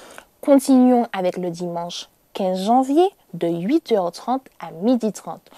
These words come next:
Sont concernés les départements suivants, ministère de l'enfance et de l'adolescence, école du sabbat, réveil et réforme, gestion chrétienne et trésorerie, ministère des possibilités,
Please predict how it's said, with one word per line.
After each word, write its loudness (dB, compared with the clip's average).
Sont 2
concernés 6
les 4
départements -2
suivants, -4
ministère 0
de -2
l'enfance -6
et -6
de -6
l'adolescence, -4
école -6
du -6
sabbat, 4
réveil 6
et -4
réforme, 2
gestion -4
chrétienne -4
et 4
trésorerie, 0
ministère 4
des -6
possibilités, -4